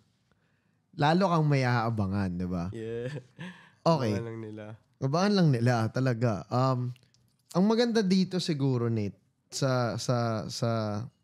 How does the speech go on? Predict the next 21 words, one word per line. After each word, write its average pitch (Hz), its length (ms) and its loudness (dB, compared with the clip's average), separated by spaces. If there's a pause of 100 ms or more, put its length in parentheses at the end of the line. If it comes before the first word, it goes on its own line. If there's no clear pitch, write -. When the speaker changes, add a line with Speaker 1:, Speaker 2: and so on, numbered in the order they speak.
(500)
Speaker 1:
mga 131 280 0
natutunan 120 580 -2
mo, 101 180 -4
eh, 92 140 -4
no? 87 240 -10 (160)
Speaker 2:
Mm. 117 240 -6 (420)
Speaker 1:
Sobrang 165 720 0 (220)
bilis 135 880 0 (640)
ng 127 400 2 (1400)
pacing 135 420 2
kasi 123 240 -2
din 113 160 -2
ng 104 120 -4
music. 90 440 -6 (260)
Speaker 2:
Yeah, 131 320 0
sobrang 127 400 -2
bilis 127 240 0
ng 127 160 -2
pacing 127 320 -2
ng 123 100 0
music. 117 380 -2